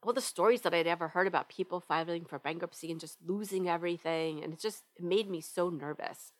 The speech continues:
So the good news was that we were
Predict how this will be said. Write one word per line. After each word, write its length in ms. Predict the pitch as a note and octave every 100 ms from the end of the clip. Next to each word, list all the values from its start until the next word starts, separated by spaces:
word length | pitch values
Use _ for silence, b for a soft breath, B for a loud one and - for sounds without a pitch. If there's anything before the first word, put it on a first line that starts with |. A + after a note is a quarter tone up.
| _ _ _ _ _ _ _ _ _ -
So 180 | F#3+ E3+
the 120 | F#3
good 280 | F3+ D#4 F4
news 340 | C4+ F3+ F3
was 360 | E3 D3 D3+ -
that 160 | D#3+
we 100 | F3
were 120 | E3+